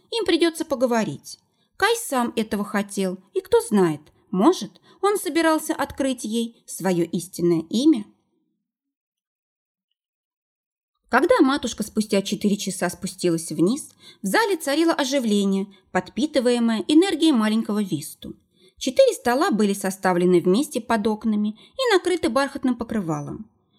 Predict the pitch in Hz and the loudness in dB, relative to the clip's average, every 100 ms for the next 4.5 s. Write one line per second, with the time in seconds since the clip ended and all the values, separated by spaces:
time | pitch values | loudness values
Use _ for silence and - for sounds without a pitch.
0 | _ - 494 494 - 208 185 180 180 - | _ 2 2 2 -2 0 2 0 -2 -6
1 | 180 - 180 175 170 175 156 165 - 196 | -6 -2 2 2 2 0 0 -2 -6 -6
2 | 247 - - - 226 269 - 330 370 - | -6 -10 -20 -4 0 0 -2 -2 -2 -2
3 | 254 233 220 220 196 262 - 277 285 233 | -2 0 0 2 2 0 0 -2 -2 -2
4 | 202 196 190 185 214 | -2 -2 -4 -4 -6